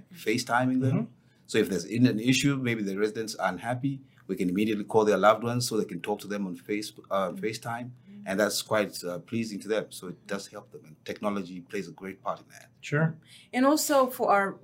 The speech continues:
Speaker 1: uh, residents and clients that live at their homes, they have cameras in there so they could constantly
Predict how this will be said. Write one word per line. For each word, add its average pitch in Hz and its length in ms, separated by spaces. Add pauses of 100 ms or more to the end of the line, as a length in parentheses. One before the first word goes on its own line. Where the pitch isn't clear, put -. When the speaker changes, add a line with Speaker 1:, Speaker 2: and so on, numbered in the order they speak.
(140)
Speaker 1:
uh, 196 200
residents 190 640
and 185 120
clients 196 380
that 180 200
live 208 400
at 185 160
their 190 140
homes, 202 460
they 208 120
have 190 240
cameras 220 480
in 202 220
there 202 160
so 190 120
they 175 140
could 190 180
constantly 190 640